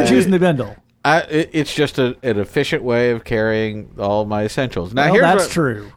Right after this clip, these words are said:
Speaker 3: here's what I'm saying is, okay, ladies out there, right now they're thinking,
Speaker 1: Yeah.
Speaker 3: "It would be nice to date Matt."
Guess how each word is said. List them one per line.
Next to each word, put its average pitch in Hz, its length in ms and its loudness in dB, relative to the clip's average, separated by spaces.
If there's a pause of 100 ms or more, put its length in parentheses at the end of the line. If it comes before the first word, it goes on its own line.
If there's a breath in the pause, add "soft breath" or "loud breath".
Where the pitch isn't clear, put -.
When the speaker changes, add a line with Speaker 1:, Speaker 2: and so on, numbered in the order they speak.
Speaker 3:
here's 330 220 -2
what 269 120 0
I'm 226 200 -2
saying 208 440 0
is, 143 440 -4 (1040)
okay, 135 600 0
ladies 156 480 0
out 139 220 2
there, 143 180 0 (520)
right 160 320 0
now 151 180 0
they're 127 160 2
thinking, 87 600 -4
Speaker 1:
Yeah. 95 260 0 (880)
Speaker 3:
"It 117 180 2
would 110 160 0
be 113 140 -2
nice 107 320 -2
to 101 80 -6
date 90 320 -6
Matt." 80 320 -14